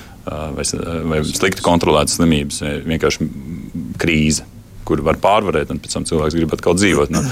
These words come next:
tāpē-, tāpēc, tāpēc ir, ā, ārkārtīgi uzmanīgi un niansēti, ā, jāiet cauri visādiem šādiem te scenārijiem un, un, un jāparedz, kā to varētu, nu, tā, tā, tā versija, ko mēs, ām, šobrīd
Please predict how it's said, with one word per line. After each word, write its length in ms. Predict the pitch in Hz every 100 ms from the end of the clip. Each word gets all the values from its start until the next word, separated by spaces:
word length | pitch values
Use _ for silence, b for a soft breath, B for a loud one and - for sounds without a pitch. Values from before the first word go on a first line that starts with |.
| 110 B
tāpē-, 260 | - 87 87
tāpēc, 480 | 180 175 87 - -
tāpēc 360 | 101 95 82 -
ir, 180 | 95 85
ā, 80 | 78 76 76 76 - - - - - - 78 -
ārkārtīgi 640 | 107 - 98 92 87 90 -
uzmanīgi 560 | 110 110 98 82 76 80
un 160 | 87
niansēti, 800 | 107 98 78 78 78 71 71 - B B B B B B -
ā, 160 | 78 71
jāiet 360 | 73 90 82 71
cauri 400 | 82 80 98 87
visādiem 400 | - 73 69 67
šādiem 400 | - 73 71 73
te 80 | 76
scenārijiem 720 | - 87 92 92 92 90 85
un, 100 | 85 82
un, 240 | 80 76 76 73
un 260 | 76 76 76 73
jāparedz, 600 | 80 95 - 87 69 -
kā 80 | 80
to 180 | 76 80
varētu, 260 | 82 76 82
nu, 100 | 78
tā, 160 | 76 71 - B B B
tā, 180 | - 67 67
tā 200 | - 69 71 69 71 69 73 - -
versija, 640 | 78 92 113 - 90 76 73
ko 140 | 76 71
mēs, 460 | 73 73 - -
ām, 320 | 78 71 69 71
šobrīd 560 | - 78 71 71 69